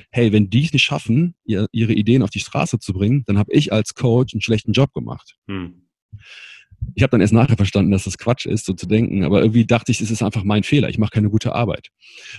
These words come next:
Speaker 1: Und dann war für mich die Frage, was macht eigentlich die Macher aus? Ja, was macht eigentlich diese Leute aus, die es eben schaffen, von dem Wunsch zur Umsetzung zu kommen? Ja, und was machen die Leute anders? Und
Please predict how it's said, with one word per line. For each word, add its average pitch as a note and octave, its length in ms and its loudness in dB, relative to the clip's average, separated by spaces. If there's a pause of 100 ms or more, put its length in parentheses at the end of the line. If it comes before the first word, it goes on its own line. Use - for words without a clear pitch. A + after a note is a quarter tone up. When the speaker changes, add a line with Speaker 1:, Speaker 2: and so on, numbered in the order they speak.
(160)
Speaker 1:
Und A2 140 -4
dann A#2 100 4
war C#3 140 4
für D3 100 4
mich C3+ 120 6
die B2+ 100 2
Frage, C3 280 2
was A#2+ 140 0
macht D3+ 280 2
eigentlich A#2+ 280 2
die G#2+ 80 0
Macher G#2 260 2
aus? D#2 400 -2 (180)
Ja, B2 140 -2
was A2+ 120 -2
macht C3 260 0
eigentlich A2+ 240 2
diese D3 240 4
Leute C3 320 4
aus, A#2 300 0
die G#2+ 280 0
es G2+ 200 -2
eben G#2+ 340 -2
schaffen, A#2 580 -2 (280)
von G#2 180 0
dem F#2 380 2
Wunsch C#3 680 0 (140)
zur - 180 -6
Umsetzung G#2 440 0
zu - 100 -18
kommen? - 360 -14
Ja, A2+ 120 -2
und A#2 240 -2
was A#2 160 -2
machen B2+ 220 2
die A2+ 80 2
Leute A2 480 0
anders? G2+ 320 -2 (2250)
Und - 1080 -16